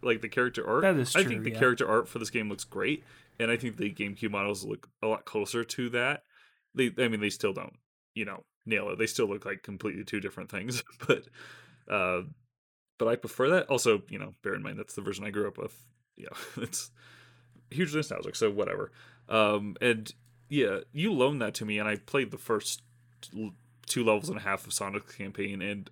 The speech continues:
Speaker 1: those texture differences are fascinating.
Speaker 2: Well, and the biggest, the huge difference is that it uses an entirely different lighting engine.
Speaker 1: Yeah,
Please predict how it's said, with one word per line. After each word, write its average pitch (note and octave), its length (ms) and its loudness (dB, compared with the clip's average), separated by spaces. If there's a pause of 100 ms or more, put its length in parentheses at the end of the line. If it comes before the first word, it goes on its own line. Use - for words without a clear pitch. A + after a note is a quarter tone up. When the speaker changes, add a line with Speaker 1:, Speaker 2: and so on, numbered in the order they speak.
Speaker 1:
those F3 220 2
texture - 280 -2
differences G2+ 460 -2
are D#2+ 100 -6
fascinating. F2+ 840 -6 (400)
Speaker 2:
Well, F3+ 180 6
and F3 180 2
the E3+ 60 2
biggest, G3+ 600 0 (260)
the E3 80 2
huge A3 640 2
difference D3+ 580 0
is C#3+ 220 0
that C#3+ 240 0
it C#3 140 -6
uses F3 400 0
an D#3 100 4
entirely D#3+ 800 2 (100)
different C#3 420 -2
lighting A#2+ 440 -2
engine. - 460 -8 (840)
Speaker 1:
Yeah, A2+ 440 4